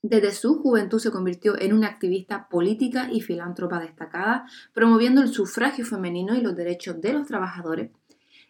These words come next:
En mil novecientos veinticuatro se apartó de la actividad política para centrarse en la lucha de los derechos de las personas discapacitadas. Por sus logros, el presidente estadounidense Lyndon B. Johnson,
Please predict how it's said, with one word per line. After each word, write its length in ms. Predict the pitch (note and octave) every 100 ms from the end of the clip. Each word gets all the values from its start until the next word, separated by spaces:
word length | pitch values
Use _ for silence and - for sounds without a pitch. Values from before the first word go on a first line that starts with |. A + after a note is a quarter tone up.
| _
En 200 | A3+ A#3
mil 120 | B3+
novecientos 460 | C4 A3+ C4 C4 G#3+
veinticuatro 720 | F#3+ F3+ F#3 D#4+ F4 D#4 D#4
se 220 | - A3+
apartó 560 | F#3+ F#3 F3 F3 - B3+
de 100 | A3+
la 80 | F3+
actividad 600 | F3 _ F#3 F3 G3 C#4
política 560 | B3 G#3+ G#3+ A3+ A#3 G3
para 220 | F3+ F3
centrarse 680 | F3 E3 - G#3 A3+ B3 A#3
en 220 | G3 F#3
la 140 | F3 D#3+
lucha 320 | F3+ F#3+ A3
de 80 | F#3+
los 140 | E3
derechos 400 | D#3+ E3 - G3
de 100 | F3+
las 120 | E3
personas 500 | - E3 - F#3+ G3+
discapacitadas. 840 | F3 F3 D#3+ D3+ - C#3+ B3+ G#3 - _ - - _
Por 120 | - F3
sus 220 | E3 D#3+
logros, 380 | B3+ D4+ C#4+ - -
el 160 | F#3
presidente 460 | F3 F3 E3 F3 G3
estadounidense 760 | - A3+ A3 G#3 G#3 G3+ G#3+
Lyndon 480 | G3 A#3 B3+ C#4 A3+
B. 160 | A3+ G3+
Johnson, 420 | F3+ F3 G3